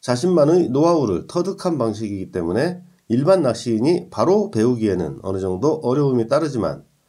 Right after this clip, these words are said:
일반적인 잠길찌 낚시는 일반적인 반유동 낚시 채비에 구멍찌 잔존부력보다 무거운 봉돌을 목줄에 달기만 해도 되기 때문에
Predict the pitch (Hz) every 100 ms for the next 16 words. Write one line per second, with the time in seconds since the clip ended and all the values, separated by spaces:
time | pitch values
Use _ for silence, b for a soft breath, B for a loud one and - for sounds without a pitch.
0 | _ 123 147 208 220 175 180 240 240 135
1 | 147 151 151 113 - 90 73 - _ _
2 | _ 110 135 175 190 175 202 226 214 127
3 | 147 147 147 120 110 - 120 110 127 190
4 | - b - 131 143 143 170 190 123 127
5 | 147 143 131 127 147 156 160 131 143 202
6 | 226 214 120 127 131 139 190 - - 110
7 | 113 - 147 156 - 117 151 185 156 127
8 | 113 95 95 92 85 80 71